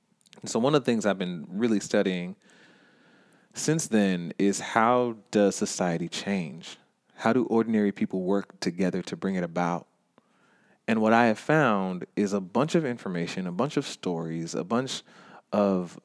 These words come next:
studies about how ordinary people have done it in the past and how it tends to work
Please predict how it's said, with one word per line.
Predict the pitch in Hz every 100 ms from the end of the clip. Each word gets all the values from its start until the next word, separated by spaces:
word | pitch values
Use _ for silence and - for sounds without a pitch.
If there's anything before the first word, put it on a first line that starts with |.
| _
studies | - - - 127 143 127 80 60 - - -
about | 90 95 92 - _ _ _
how | - 120 127
ordinary | 101 123 123 113
people | - 113 98
have | - 120 131
done | 117 113
it | -
in | 107 98
the |
past | - 98 92 87
and | 104
how | 117
it | -
tends | 117 101
to | 92
work | 85 135 101 -